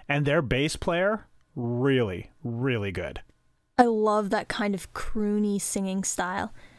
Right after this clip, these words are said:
Speaker 2: and a rock and roll sound built around bass guitar and horns. It's really cool.
Speaker 1: Real gone.
Speaker 2: Feeling left out, Martinez and band decide to put the cha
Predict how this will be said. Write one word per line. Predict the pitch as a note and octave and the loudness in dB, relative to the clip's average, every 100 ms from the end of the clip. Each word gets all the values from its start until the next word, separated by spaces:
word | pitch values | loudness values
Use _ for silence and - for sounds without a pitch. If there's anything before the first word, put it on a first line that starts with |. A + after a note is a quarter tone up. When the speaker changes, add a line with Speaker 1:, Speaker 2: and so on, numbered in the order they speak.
| - - | -20 -4
Speaker 2:
and | D4 D#4 | 0 0
a | |
rock | D#4 F4 G4 | 4 4 4
and | G4 D4 | 2 0
roll | B3 B3+ | 2 0
sound | C4+ D#4+ D#4+ D4+ - | -2 -2 -2 -2 0
built | A3+ A#3+ - | 0 0 0
around | B3+ B3 A3+ | 2 2 2
bass | G3+ G#3+ | 0 0
guitar | - A#3+ A#3+ A#3+ | -4 0 2 2
and | A#3+ A3 | 2 0
horns. | G3+ F3+ - A#3 - - - - - | 0 0 -2 -4 -4 -8 -16 -20 -4
It's | C4 A#3 | -2 0
really | B3 B3 A#3+ - A#3+ | -2 0 0 0 -4
cool. | - B3 - - B3+ - | -2 -2 0 -4 -6 -2
Speaker 1:
Real | B2+ C#3+ D3 A#2 G2 - _ A2 | 2 4 4 4 0 -6 _ -6
gone. | G#2 B2+ C3+ E2 D#2 - - - _ _ _ _ _ _ | 0 2 2 0 -6 -10 -14 -18 _ _ _ _ _ _
Speaker 2:
Feeling | F4+ F#4+ D#4 | 2 4 2
left | B3+ G#3+ - | 2 0 0
out, | A3 F#3+ - | 0 0 -2
Martinez | - C4 C4+ D#4 E4+ E4 | -2 0 0 -2 -2 0
and | C#4 A#3 | 2 2
band | G3+ G3 G#3+ A#3 | 2 0 -2 -4
decide | - A3+ - A3+ B3 | -4 -2 0 0 -2
to | - | -2
put | B3 | -2
the | - | -2
cha | - - F#3 G3+ | -4 -2 0 0